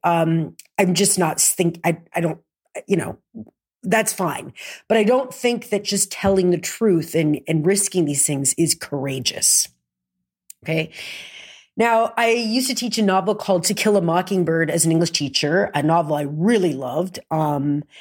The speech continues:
some schools, I think, are banning it, uh, for stupid reasons, but I'm not talking about that right now. At any rate, the protagonist in this novel, Atticus Finch,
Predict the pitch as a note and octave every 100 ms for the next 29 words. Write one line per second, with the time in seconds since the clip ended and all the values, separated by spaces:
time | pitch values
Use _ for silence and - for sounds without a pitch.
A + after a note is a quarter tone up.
0 | - _ _ - - - C4+ D4+ - F#3+
1 | F#3 F3 D#3 F3+ D#3+ B2+ B2+ E3 E3+ G#3+
2 | E3+ A#2+ - F#3 - - - _ _ _
3 | _ _ _ E3 D3 - E3+ - - G#3
4 | G#3 D#3 C#3 D3 D3 D#3+ D4+ - - -
5 | E3 - E3+ E3+ F3+ F#3 - E3+ E3 E3
6 | D3 D3 D#3+ C3+ D#3 D3 E3 C3 D3 -
7 | - - - - A3 C4+ E4 A3+ G#3 G#3+
8 | G#3 A#3 G#3 B3+ C4 C4 C4 E3 F3+ -
9 | - F3 E3 D3+ D#3 D#3+ C3+ C#3+ D3+ E3+
10 | - D#3+ G3 A3 A3 - - - F3+ C#3+
11 | - -